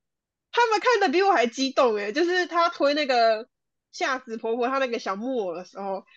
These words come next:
他们还，<laughs> 然后，然后激动到把爆米花洒出来，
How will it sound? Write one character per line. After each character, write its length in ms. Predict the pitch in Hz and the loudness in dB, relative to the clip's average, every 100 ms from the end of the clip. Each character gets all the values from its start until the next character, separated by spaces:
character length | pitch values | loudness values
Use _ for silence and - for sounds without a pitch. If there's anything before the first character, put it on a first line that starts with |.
| _ | _
他 120 | - 392 | 2 4
们 80 | 415 440 | 6 4
还， 60 | |
<laughs> 120 | 294 - 659 - _ _ _ _ _ _ _ _ _ _ _ _ _ _ _ _ _ _ - - | 2 -2 -4 -4 _ _ _ _ _ _ _ _ _ _ _ _ _ _ _ _ _ _ -4 0
然 100 | 359 | 2
后， 60 | 494 480 _ - _ - | 2 -2 _ -20 _ 0
然 120 | 370 | 2
后 60 | 466 427 _ - | 2 -2 _ 0
激 180 | 403 | 2
动 160 | 403 415 | 4 4
到 140 | 403 | 2
把 140 | 349 226 | 2 0
爆 120 | 339 | -2
米 80 | 269 | -2
花 160 | 262 | -2
洒 180 | 269 277 | -2 -4
出 220 | - 196 | -8 -8
来， 80 | 190 | -8